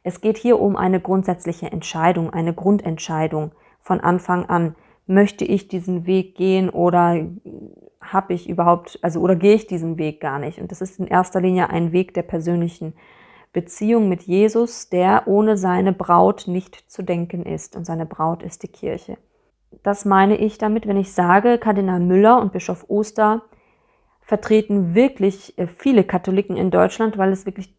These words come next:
Katholiken sind, die ihren, die sich auch als katholisch, gerne als katholisch bezeichnen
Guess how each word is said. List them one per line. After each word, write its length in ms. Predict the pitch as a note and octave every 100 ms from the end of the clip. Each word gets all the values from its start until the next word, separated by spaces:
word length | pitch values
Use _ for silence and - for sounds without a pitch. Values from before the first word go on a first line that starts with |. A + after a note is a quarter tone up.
| -
Katholiken 500 | A3 G#3+ F3+ G#3 F#3
sind, 400 | F3 E3+ E3 -
die 140 | F3+ F3
ihren, 480 | E3+ F3+ F3 F3 E3+ -
die 220 | - E3+ F3+
sich 260 | F#3+ F#3
auch 360 | F3 F3 - - _ _ _ _ _ _
als 200 | F3+ -
katholisch, 640 | G3 - G#3 G3+ G3 - -
gerne 320 | G3 G#3 -
als 140 | -
katholisch 360 | - - F3+ F3
bezeichnen 600 | - - D#3+ - E3